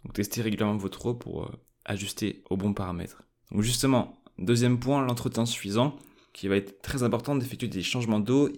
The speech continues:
et un nettoyage, euh, régulier de l'aquarium. Donc sans eux, euh, l'ammoniac, les nitrites, ils peuvent faire leur apparition si jamais le cycle n'est pas top top. C'est des substances qui peuvent être, euh, nocives, enfin c'est des substances qui sont nocives pour les poissons.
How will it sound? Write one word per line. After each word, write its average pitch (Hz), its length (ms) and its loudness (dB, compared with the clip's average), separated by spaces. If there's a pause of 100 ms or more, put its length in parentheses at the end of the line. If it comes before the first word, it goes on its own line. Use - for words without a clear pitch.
et 101 80 -4
un 101 60 0
nettoyage, 104 540 4
euh, 90 320 -4 (380)
régulier 117 400 4
de 101 60 2
l'aquarium. 98 460 2 (200)
Donc 87 140 -8
sans 107 280 2
eux, 160 280 6 (340)
euh, - 100 -4
l'ammoniac, 101 640 6
les 76 60 -4
nitrites, 101 580 -2 (140)
ils - 100 -12
peuvent 104 160 -8
faire - 180 -4
leur 92 100 0
apparition 92 600 -2
si - 200 -8
jamais 90 200 -2
le - 60 -10
cycle - 320 -14
n'est - 100 -16
pas - 140 -8
top - 400 -6
top. 98 280 0 (200)
C'est - 140 -18
des - 60 -6
substances 120 420 -2
qui - 100 -10
peuvent 92 200 -2
être, 95 200 -2
euh, 92 260 -4
nocives, 98 520 -2
enfin - 120 -16
c'est - 140 -10
des - 60 -4
substances 117 240 -4
qui - 80 -8
sont 85 100 -8
nocives 104 320 -2
pour - 80 -6
les 90 80 0
poissons. 117 400 -2